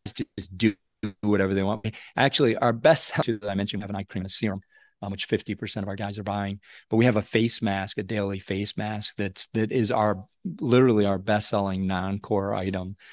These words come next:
Um, we're selling thousands and thousands of, uh, of a clay face mask to guys all around the country every month. It's, it's incredible how many guys love that type of product.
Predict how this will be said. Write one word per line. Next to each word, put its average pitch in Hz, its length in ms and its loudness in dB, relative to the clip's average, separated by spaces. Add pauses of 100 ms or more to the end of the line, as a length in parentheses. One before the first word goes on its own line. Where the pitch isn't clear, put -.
(160)
Um, 101 320 -2
we're 104 100 -2
selling 101 320 0
thousands 95 720 -2
and 95 120 -8
thousands 101 500 -2
of, 95 180 -6
uh, 104 260 -4
of 98 120 -4
a 104 60 -6
clay 101 420 -2
face 98 400 -2
mask 101 360 -4
to - 80 -4
guys 104 360 -2
all 101 200 0
around 101 260 0
the 117 80 2
country 104 440 -2
every 98 200 -8
month. 95 300 -4
It's, - 180 -4 (220)
it's - 120 -2
incredible 110 540 2
how 104 140 -4
many 98 180 -2
guys 101 340 -6
love 98 220 -4
that 98 240 -6
type - 220 -8
of 98 80 -18
product. 95 500 -10